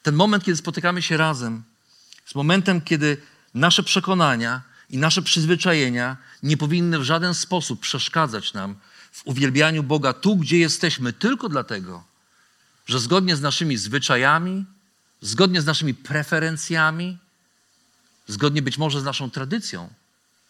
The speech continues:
gdzieś indziej robiliśmy to inaczej. Bo chrześcijańska wspólnota to miejsce,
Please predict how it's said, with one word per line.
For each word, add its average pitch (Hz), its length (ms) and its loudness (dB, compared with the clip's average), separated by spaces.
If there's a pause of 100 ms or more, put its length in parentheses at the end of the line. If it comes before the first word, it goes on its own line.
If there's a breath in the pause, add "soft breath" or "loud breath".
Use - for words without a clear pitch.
(760)
gdzieś 143 300 0
indziej 101 560 -4 (340)
robiliśmy 113 640 -4
to 90 320 -10 (480)
inaczej. - 640 -10 (1500)
Bo 123 100 -2
chrześcijańska 170 480 0
wspólnota 156 440 -2
to 127 120 -6
miejsce, 165 580 -2